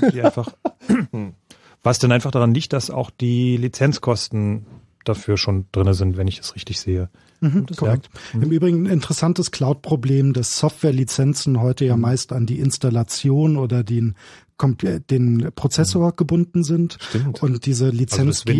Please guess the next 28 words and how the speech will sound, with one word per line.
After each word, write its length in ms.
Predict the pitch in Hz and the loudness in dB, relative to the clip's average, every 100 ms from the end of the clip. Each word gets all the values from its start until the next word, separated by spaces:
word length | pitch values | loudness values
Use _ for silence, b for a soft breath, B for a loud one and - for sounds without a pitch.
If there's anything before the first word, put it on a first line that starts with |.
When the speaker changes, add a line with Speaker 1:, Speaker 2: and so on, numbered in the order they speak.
| 113 | 2
Speaker 1:
Windows 100 | 143 | 2
selbst 340 | 120 104 - | 2 0 -4
auch 160 | 123 95 | -8 -8
schon, 240 | - 98 | -4 -2
ja. 120 | 92 104 107 | -2 -4 -4
Speaker 3:
Genau, 240 | 180 127 | 2 2
Speaker 1:
Ja. 40 | 120 | 4
Speaker 3:
und 160 | 135 | 2
die 60 | 147 | 2
Lizenzgeber, 1300 | 135 139 - 147 156 - 147 165 160 151 143 139 156 - - 170 | 0 0 0 -2 -2 -2 0 0 2 2 2 0 -4 -14 -14 -4
ähm, 280 | 143 131 127 | 0 2 2
tatsächlich 520 | 135 131 143 135 - - | 0 0 0 -2 -4 -4
schwere 260 | - 170 | 0 0
Probleme 420 | 147 135 139 143 120 | 0 0 2 4 4
haben, 180 | 120 | 2
sich 160 | 113 120 | 2 0
an 40 | 117 | 0
diese 200 | 113 123 | 0 0
Cloud 280 | 131 131 | 0 0
zu 140 | - 123 | 0 -2
gewöhnen 340 | 113 101 110 | 0 0 0
und 140 | 113 - | -2 -2
zu 80 | |
sagen, 240 | 127 120 120 | 0 0 0
was 140 | 120 | -2
bedeutet, 480 | - 120 127 139 135 | -2 0 2 0 -2
was 140 | 135 | -2
ist 180 | - - | -2 -4